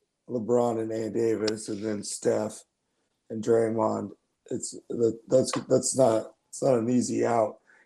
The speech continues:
And the, and Phoenix and Utah, you know, Utah's kind of been in the dance for a while, but this is Phoenix's first series.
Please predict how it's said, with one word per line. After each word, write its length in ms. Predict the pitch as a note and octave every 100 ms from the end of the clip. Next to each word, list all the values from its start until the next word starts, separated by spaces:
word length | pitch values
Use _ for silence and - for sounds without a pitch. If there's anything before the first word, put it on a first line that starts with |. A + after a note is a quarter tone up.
| -
And 240 | A#2 A2 A#2+
the, 180 | A#2 -
and 260 | A#2+ G2+
Phoenix 440 | - D#3 D#3 B2+ -
and 140 | A2+
Utah, 560 | A2+ C3+ C3 A2 G#2+ -
you 240 | B2+ B2
know, 80 | A2
Utah's 520 | G#2+ D3 D3 C3 A2
kind 160 | C3 A#2
of 100 | G2+
been 140 | A2+ A2
in 80 |
the 60 | G#2+
dance 380 | - G#2+ G#2+ -
for 160 | -
a 40 | A2
while, 340 | A2 A#2+ - -
but 240 | A2+ - _ - _ _ _ - -
this 240 | C#3 -
is 120 | B2+
Phoenix's 520 | - C3+ A#2 - -
first 380 | - B2 A#2+ -
series. 640 | B2 B2+ A2+ A2 G#2+ -